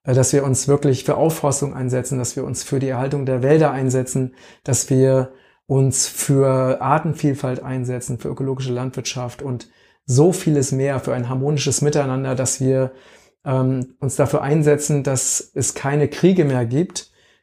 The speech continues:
die, ähm, so unendlich viel Leid anrichten und dass es, dass wir uns dafür einsetzen, dass es keine Rüstung mehr gibt. Wir brauchen keine Waffen, die nur dazu geschaffen sind, um Menschen umzubringen oder, das ist einfach völliger Wahnsinn. Und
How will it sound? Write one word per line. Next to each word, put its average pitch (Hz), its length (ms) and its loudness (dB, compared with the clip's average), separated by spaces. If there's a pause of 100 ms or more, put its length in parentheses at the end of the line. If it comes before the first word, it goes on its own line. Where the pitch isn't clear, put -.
(160)
die, 135 340 4
ähm, 131 380 -2
so 131 160 4
unendlich 135 580 -2
viel 127 120 -2
Leid 123 220 -2
anrichten 123 600 -8
und 123 160 -4
dass 123 140 0
es, 123 260 -2
dass - 180 -4
wir 139 40 -2
uns 131 100 -2
dafür 127 240 -2
einsetzen, 147 400 0
dass 127 120 0
es 131 120 -2
keine 139 260 0
Rüstung 151 360 4
mehr 123 140 0
gibt. 143 380 -2 (260)
Wir 131 120 -2
brauchen 151 340 2
keine 143 340 0
Waffen, 160 440 -2 (420)
die 135 80 4
nur 143 240 4
dazu 143 260 2
geschaffen 131 440 -2
sind, 131 300 -2
um 127 200 -2
Menschen 135 380 -2
umzubringen 117 800 -6
oder, 117 520 -4 (220)
das 120 180 2
ist 131 100 2
einfach 131 280 2
völliger 139 400 2
Wahnsinn. 131 540 0 (340)
Und 135 340 0